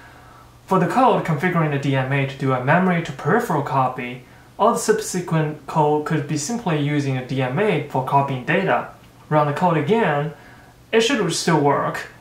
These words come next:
It's not done yet as it still eats all the C P U time. This step is just to make sure D M A works. Next step is split stuff into interrupts.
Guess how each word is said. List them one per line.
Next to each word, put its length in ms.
It's 180
not 280
done 240
yet 240
as 240
it 60
still 340
eats 220
all 200
the 60
C 180
P 100
U 100
time. 460
This 240
step 340
is 120
just 180
to 60
make 240
sure 300
D 120
M 140
A 120
works. 500
Next 300
step 260
is 180
split 640
stuff 400
into 220
interrupts. 680